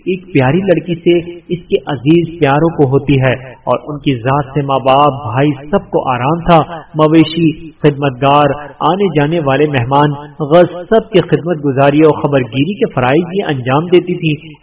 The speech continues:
ایسی صورت میں جو گرویدی ان سے ہو سکتی تھی، وہ ظاہر ہے۔ آخر یہی باتیں ان کے ترک وطن اور ایک نبی کی پیاری بہو، ایک نبی کی پیاری دلہن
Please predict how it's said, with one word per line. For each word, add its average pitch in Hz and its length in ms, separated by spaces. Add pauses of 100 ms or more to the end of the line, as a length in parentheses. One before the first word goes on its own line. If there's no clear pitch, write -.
(100)
ایسی 170 300
صورت 160 360
میں 156 100
جو 147 260
گرویدی 143 420 (160)
ان 196 160
سے 143 240
ہو 139 160
سکتی 165 380
تھی، 180 180 (280)
وہ 131 200
ظاہر 147 420
ہے۔ 170 80 (300)
آخر 123 380
یہی 135 260
باتیں 123 320 (120)
ان 185 140
کے 165 180
ترک 139 380
وطن 156 360
اور 151 60
ایک 151 200
نبی 135 320
کی - 180
پیاری 131 280
بہو، 135 280 (420)
ایک 208 140 (120)
نبی 156 200
کی 156 220
پیاری 143 340
دلہن 139 340